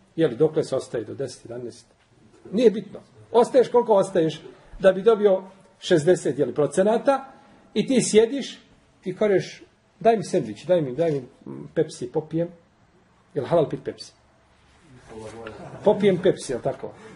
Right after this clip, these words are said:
Pepsi je halal. Popijem, a kiša pada, nije vruće, mogu postit lahko i šta, ne moram? Zato što sam šta? Putnik. Ne zato što sam otišao raditi, nego zato što sam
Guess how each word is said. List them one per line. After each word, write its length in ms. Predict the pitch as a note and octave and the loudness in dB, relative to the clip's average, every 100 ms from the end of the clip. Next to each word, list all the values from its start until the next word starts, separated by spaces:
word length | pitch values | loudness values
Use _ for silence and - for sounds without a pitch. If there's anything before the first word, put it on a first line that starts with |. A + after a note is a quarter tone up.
| - | -4
Pepsi 260 | D#3 D#3 | -2 0
je 60 | F3 | -2
halal. 260 | A#2+ G2 F#2+ - - F3+ - - - | -2 -8 -12 -18 -20 -18 -16 -16 4
Popijem, 360 | B3 B3 A#3 A3 - - _ _ _ _ _ _ _ _ _ - - - | 6 6 0 0 -12 -20 _ _ _ _ _ _ _ _ _ -20 -20 -2
a 380 | D3 C#3+ - - _ | 0 2 -2 -12 _
kiša 360 | - C4+ - E3+ - | -2 -2 2 2 4
pada, 380 | G#3+ G#3 D3 - | 2 4 0 0
nije 280 | F3 A#3 F#3 | 2 4 4
vruće, 440 | G#3+ A3+ - F#3 | 2 -6 -2 2
mogu 360 | F3 B3 A#3 - | 6 6 4 0
postit 400 | G#3+ - - G#3 | 0 0 -8 0
lahko 400 | A#3 - - A#3+ _ _ _ | 0 -2 -10 -14 _ _ _
i 80 | F#3 | -6
šta, 240 | - G3+ C#3+ | 0 0 2
ne 120 | F3+ | 4
moram? 460 | G3+ G3+ G3 - - _ _ _ _ _ _ _ _ | 4 2 -2 -10 -20 _ _ _ _ _ _ _ _
Zato 240 | D#3 D#3+ F3+ | 0 0 0
što 120 | E3 | -4
sam 140 | D#3+ | -6
šta? 360 | - - - - _ _ C3 _ _ - - | -6 -6 -8 -10 _ _ -20 _ _ -18 -6
Putnik. 380 | A3+ - A2+ - _ - | -4 -6 -18 -20 _ -4
Ne 80 | D#3+ | -2
zato 140 | F#3+ | -2
što 100 | F3+ | -4
sam 120 | F#3+ | -2
otišao 280 | F#3 - G3 | -2 4 2
raditi, 460 | D3 B2 A#2+ - D3 | 2 -4 -8 -12 -8
nego 120 | C3+ | -2
zato 200 | D#3+ G3 | -2 -2
što 120 | F3+ | -6
sam 340 | F#3+ F#3+ F#3 | -4 -4 -6